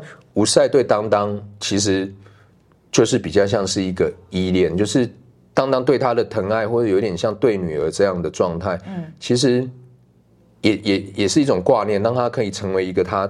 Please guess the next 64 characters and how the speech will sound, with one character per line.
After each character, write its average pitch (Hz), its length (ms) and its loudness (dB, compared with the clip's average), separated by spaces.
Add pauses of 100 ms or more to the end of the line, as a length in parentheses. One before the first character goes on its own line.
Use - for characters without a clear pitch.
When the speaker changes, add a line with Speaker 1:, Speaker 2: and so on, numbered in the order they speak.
Speaker 1:
存 87 260 -4
在 92 180 0
的 82 120 -2
一 82 140 -6
个， 78 400 0
一 104 100 -4
个， 78 300 2
一 92 80 -4
个 85 100 2
状 78 280 -2
态 78 200 -4
这 80 120 -4
样。 67 120 -4 (260)
Speaker 2:
嗯。 175 180 0 (600)
Speaker 1:
那 160 220 4
阿 151 180 0
德 151 180 4
哥 135 240 4
也 104 160 2
是 123 400 2
比 107 80 -4
较 107 160 6
像 135 160 0
是 117 80 -2
在 113 140 6
这 107 100 2
个 98 80 4
脉 92 240 2
络， 90 180 2
就 131 100 4
是 139 40 4
说， 151 100 4
那 156 140 0
他 156 120 0
存 120 280 -2
在 131 200 -2
的， 104 200 0 (720)
他 165 100 0
存 135 220 -2
在 139 140 4
的 120 80 0
姿 120 260 -4
态 123 180 2
是 110 140 -6
什 95 140 -4
么？ 87 120 0
我 98 140 2
觉 104 240 0
得 120 120 4
他 120 100 0
存 110 220 -2
在 113 180 2
海 95 200 -4
边 104 200 0
的 101 80 0
姿 98 220 -6
态， 98 140 2
就 95 140 -4
是 95 140 -4
他 98 120 0
挂 101 220 0
念 95 280 -2
一 87 40 -2
个， 87 240 0